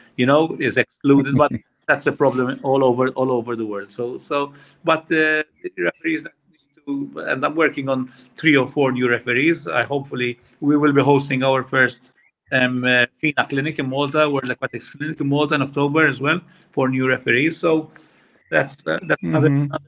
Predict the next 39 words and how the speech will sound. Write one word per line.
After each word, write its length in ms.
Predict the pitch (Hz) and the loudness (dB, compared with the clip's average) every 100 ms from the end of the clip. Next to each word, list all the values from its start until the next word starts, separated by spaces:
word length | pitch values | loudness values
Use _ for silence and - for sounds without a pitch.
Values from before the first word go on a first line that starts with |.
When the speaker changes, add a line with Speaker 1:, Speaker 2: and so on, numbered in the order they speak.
| _ | _
Speaker 1:
good 140 | 147 - | -10 -4
thing 180 | 147 143 | -2 0
we 120 | 147 | 2
have 180 | 143 139 | 2 0
managed 320 | 143 143 143 147 | 0 -2 -2 -4
to 60 | |
do 180 | 135 143 | -2 0
under 240 | 135 135 131 | 0 -2 -4
my 180 | 131 | -2
administration. 640 | 131 120 120 - 131 113 - - | -4 -4 -6 -4 -6 -6 -8 -10
So 220 | 127 123 - _ _ - _ _ _ _ _ | -10 -10 -16 _ _ -20 _ _ _ _ _
I'll 120 | 143 143 | 0 2
Speaker 2:
Yeah. 60 | |
Speaker 1:
keep 140 | 160 - | 2 0
you 60 | - | 2
posted 320 | 165 147 180 | 4 4 4
in 80 | 175 | 2
our 160 | 156 147 | 2 2
next 220 | 143 143 | 0 0
post, 240 | 143 123 - - | -4 -4 -6 -4
podcast 460 | 131 - 110 - | -4 -2 -6 -6
about, 280 | 117 120 120 - | -6 -4 -4 -8
about 320 | 123 127 123 | -6 -4 -4
this. 100 | 123 | 4
Speaker 2:
Uh, 80 | 147 143 - _ _ _ _ - - - | 4 4 -4 _ _ _ _ -14 -4 0
yeah, 260 | 120 139 160 | 6 8 8
so 260 | 156 143 - | 8 4 4
I'm, 240 | 127 139 | 4 4
I'm, 160 | 139 143 | 4 4
I'm 240 | 135 139 | 4 2
pretty 320 | 143 160 151 | 4 2 4
sure 240 | 143 160 151 | 4 4 6
that 160 | 147 | 4
we 160 | 143 139 | 4 4
have 160 | 139 143 | 4 0
to 100 | 135 | -2
schedule 460 | - 123 120 113 | 2 2 4 2
another 300 | 107 110 101 | 2 0 -2
one 260 | 90 90 | -2 -4